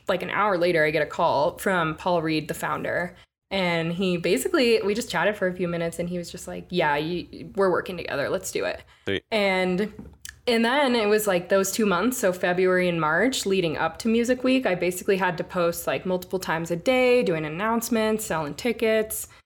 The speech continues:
Speaker 1: and then hit the ground. So what I'm doing again this year is going to all of their events that week and posting
Speaker 2: Got it.
Speaker 1: on socials and stuff like that. So
Speaker 2: Got it. Got it. What, h-, do you work for them year round, or is it <clears throat> pretty much just for, like,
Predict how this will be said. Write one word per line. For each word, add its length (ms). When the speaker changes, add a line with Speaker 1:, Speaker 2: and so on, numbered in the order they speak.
Speaker 1:
and 120
then 340
hit 220
the 40
ground. 400
So 100
what 120
I'm 100
doing 180
again 280
this 180
year 160
is 100
going 320
to 140
all 180
of 100
their 180
events 380
that 200
week 240
and 220
posting 240
Speaker 2:
Got 80
it. 20
Speaker 1:
on 80
socials 560
and 120
stuff 220
like 160
that. 300
So 240
Speaker 2:
Got 140
it. 80
Got 160
it. 100
What, 340
h-, 140
do 100
you 180
work 220
for 80
them 160
year 140
round, 260
or 40
is 100
it 80
<clears throat> 180
pretty 160
much 180
just 220
for, 160
like, 160